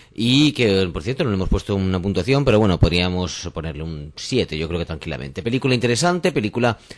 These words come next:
eh, la que, mm, personalmente pienso que le falta una implicación más artística a este estupendo director, capaz de, eh, pues yo creo que de ser mucho más original, mucho más profundo en sus,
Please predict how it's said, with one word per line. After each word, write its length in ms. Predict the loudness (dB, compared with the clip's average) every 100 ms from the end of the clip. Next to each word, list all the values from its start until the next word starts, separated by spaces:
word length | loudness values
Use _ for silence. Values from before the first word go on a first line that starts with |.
| -20 -20 -20 -8
eh, 680 | -2 2 4 4 4 4 2
la 140 | 2 0
que, 260 | 0 0
mm, 200 | -2 -2
personalmente 480 | -2 -2 -2 -2 -2
pienso 280 | -2 0 0
que 60 | 0
le 80 |
falta 300 | 0 0 2
una 100 | 2
implicación 840 | 0 0 -2 0 0 0 2 2 2
más 340 | 0 0 -2
artística 640 | -4 -4 -4 -2 -2 2 2
a 60 |
este 680 | 2 2 4 4 4 4 4
estupendo 380 | 0 -2 -2 0
director, 420 | 0 0 -2 -2
capaz 280 | -2 0 0
de, 280 | 2 0 -2 -16 -20 -20 _ -16
eh, 960 | -10 -6 -4 -2 -2 -2 -4 -4 -6 -8
pues 140 | -12 -10
yo 100 | -6
creo 180 | -4 -2
que 240 | -2 -2
de 440 | -4 -10 -10 -8
ser 280 | -6 -4 -4
mucho 340 | -4 -6 -6 -4
más 320 | -4 -6 -6
original, 520 | -8 -8 -6 -4 -2
mucho 220 | -4 -4
más 100 | -6
profundo 600 | -4 -4 -2 -2 -2 -4 -6
en 180 | -8
sus, 500 | -10 -10 -10 -12 -14